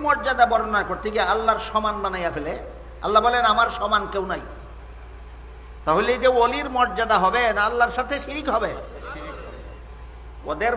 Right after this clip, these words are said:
মর্যাদাও যথাস্থানে মেনে নিতে হবে, কিন্তু আল্লাহর সমান বানানো যাবে না, আল্লাহর সমকক্ষ সাব্যস্ত করা যাবে না,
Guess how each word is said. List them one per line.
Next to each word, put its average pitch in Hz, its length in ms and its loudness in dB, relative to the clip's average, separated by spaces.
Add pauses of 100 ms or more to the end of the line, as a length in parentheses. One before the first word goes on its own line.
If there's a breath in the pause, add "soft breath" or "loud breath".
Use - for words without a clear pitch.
মর্যাদাও 202 580 2 (140)
যথাস্থানে 240 580 -2 (180)
মেনে 233 300 0
নিতে 208 280 -4
হবে, 185 220 2 (200)
কিন্তু 208 220 -4 (140)
আল্লাহর 196 340 2 (160)
সমান 226 340 6 (160)
বানানো 180 380 4 (120)
যাবে 147 280 -2
না, 143 80 -2 (1300)
আল্লাহর 233 340 8 (100)
সমকক্ষ 254 580 0 (160)
সাব্যস্ত 233 400 -2 (140)
করা 202 220 4
যাবে 185 240 4
না, 175 60 6